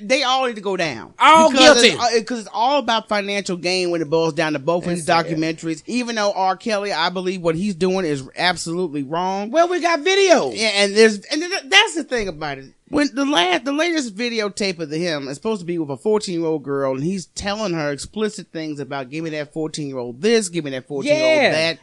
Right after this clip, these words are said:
Speaker 1: I have not seen
Speaker 2: You
Speaker 1: it. I'm just talking about what's in the court
Speaker 2: I,
Speaker 1: documents.
Speaker 2: yeah, well, I did hear that, that was there.
Speaker 1: Mm-hmm.
Speaker 2: Why you keep, first of all,
Speaker 1: Why
Speaker 2: you're
Speaker 1: you
Speaker 2: breaking
Speaker 1: keep
Speaker 2: the law.
Speaker 1: <laughs>
Speaker 2: You already videotaped, you know. You already videoing it. Now you're gonna keep hollering out her age?
Speaker 1: Right.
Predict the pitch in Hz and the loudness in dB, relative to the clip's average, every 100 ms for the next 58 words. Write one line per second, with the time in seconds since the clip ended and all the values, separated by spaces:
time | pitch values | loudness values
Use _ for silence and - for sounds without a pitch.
0 | - 202 262 262 247 240 220 254 254 202 | 0 2 4 2 0 0 0 0 4 4
1 | 214 214 220 208 185 190 175 170 151 - | 2 0 0 0 -2 -2 -6 -8 -12 -10
2 | 202 180 147 165 220 226 233 233 226 190 | -2 -2 0 4 6 4 4 4 6 4
3 | 190 202 156 147 151 196 202 185 269 262 | 0 -4 -4 -6 0 2 2 0 0 0
4 | 277 214 208 196 185 160 156 120 - 160 | 0 0 -2 -2 -2 -2 -4 -6 -10 -8
5 | 196 190 185 202 311 349 302 330 302 - | -6 -4 -4 -2 0 0 0 2 0 -2
6 | 190 294 320 247 208 185 - _ - 269 | -8 -4 -4 -4 -4 -6 -8 _ -14 -4
7 | 202 254 294 262 190 175 107 104 202 214 | 2 4 4 2 0 -2 -4 -10 -6 -4
8 | 494 214 480 508 508 - - - - - | -4 -6 -6 -4 -4 -4 -6 -16 -18 -18
9 | - - - - _ _ _ _ _ 269 | -20 -20 -20 -20 _ _ _ _ _ 0
10 | 302 302 381 311 262 190 254 247 202 160 | 2 6 6 8 6 8 6 6 6 4
11 | 147 175 143 175 247 185 - - 311 359 | 2 2 0 0 -2 -2 -4 2 4 6
12 | 381 311 277 339 330 302 285 277 214 185 | 6 4 2 4 6 6 6 6 4 2
13 | 247 254 262 247 262 226 233 233 220 208 | 2 2 0 2 0 2 0 0 0 0
14 | 196 233 247 240 185 208 185 139 | 0 -2 -6 -6 -4 0 0 -2